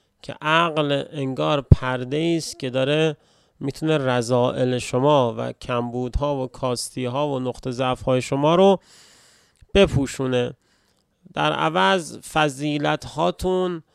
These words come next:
اون زیبایی ظاهری شما باشه. مثلاً شما فضائلی دارید دیگه، هر کدومتون، مثلاً یکی ذهن قوی داره، یکی بخشنده است، یکی صبوره، یکی آرامه. گفتم اصلاً ابتداعاً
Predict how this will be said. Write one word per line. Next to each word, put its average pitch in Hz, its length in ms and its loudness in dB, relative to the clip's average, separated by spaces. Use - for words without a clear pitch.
اون 170 220 -4
زیبایی 139 800 -2
ظاهری 139 640 2
شما 117 300 -6
باشه. 117 400 -10
مثلاً 135 320 -8
شما 139 240 -6
فضائلی 131 580 -4
دارید 135 240 -2
دیگه، 120 240 -8
هر 120 140 -6
کدومتون، 120 500 -10
مثلاً 117 280 -10
یکی 135 280 -10
ذهن 139 480 -2
قوی 120 380 -6
داره، 110 340 -8
یکی 143 220 -4
بخشنده 131 840 0
است، 139 420 2
یکی 131 240 -12
صبوره، 139 1080 2
یکی 143 200 -8
آرامه. 135 840 2
گفتم 139 420 -2
اصلاً 139 320 -6
ابتداعاً 143 920 0